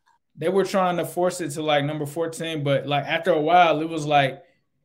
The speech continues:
and, and you're right, Irwin is a dog, but it was like, they were throwing up, like, Megatron jump. Like, he's not a tall dude, right? So you're not gonna expect, like, him to kinda Randy Moss a catch. And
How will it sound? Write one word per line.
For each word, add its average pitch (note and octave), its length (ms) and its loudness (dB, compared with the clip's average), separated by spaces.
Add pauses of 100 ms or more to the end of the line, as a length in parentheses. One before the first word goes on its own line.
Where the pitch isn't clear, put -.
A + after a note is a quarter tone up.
(140)
and, G3 300 4
and G#3 180 4
you're G#3 140 6
right, G3 240 10
Irwin F#3 400 4
is E3+ 140 2
a C#3 80 -2
dog, C#3+ 520 0
but C#3+ 140 -2
it F3+ 60 2
was F#3+ 220 0
like, F3 380 4 (280)
they E3+ 160 0
were F3 600 2
throwing E3+ 360 0
up, D#3+ 240 -2
like, C#3+ 420 -2 (140)
Megatron D#3+ 920 -4
jump. D#3 320 -6 (280)
Like, C#3+ 200 -4
he's G3+ 160 0
not G3+ 220 8
a C#3 100 0
tall E3 320 6
dude, D#3+ 400 4
right? F#3 280 4 (320)
So F3+ 180 6
you're F#3 220 2
not G3+ 260 6
gonna F3 540 2
expect, E3 560 2
like, D#3 440 0 (200)
him F3 300 -2
to C#3 220 -4 (260)
kinda D#3 280 -2
Randy F3 380 0
Moss E3 340 -2
a C#3 60 -6
catch. E3+ 420 0
And C3+ 280 -6